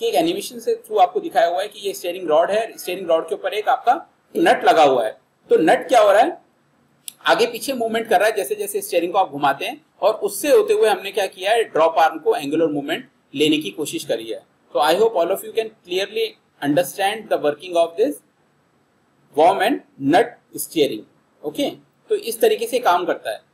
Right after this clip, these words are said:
में एक प्रॉब्लम ये है कि हमारे पास क्या होता है, नट और जो आपके पास वर्म है, इसके अंदर फ्रिक्शन बहुत ज्यादा होता है।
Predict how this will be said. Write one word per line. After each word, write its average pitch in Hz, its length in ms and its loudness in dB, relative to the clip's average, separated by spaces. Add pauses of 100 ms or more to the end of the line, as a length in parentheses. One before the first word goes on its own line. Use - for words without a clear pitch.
(100)
में 294 100 -12
एक - 360 0
प्रॉब्लम 214 340 2
ये 240 220 2
है 233 200 2
कि 262 140 -4
हमारे 196 240 0
पास 240 200 -8
क्या 170 120 0
होता 262 140 0
है, 170 60 -2
नट 214 280 0
और 202 360 2
जो 262 120 2
आपके 240 220 -2
पास 240 240 -2
वर्म 196 240 0
है, 233 60 -8
इसके 233 160 -8
अंदर 247 140 0
फ्रिक्शन 214 400 -2
बहुत 185 220 0
ज्यादा 151 200 0
होता 131 240 -4
है। 127 160 -6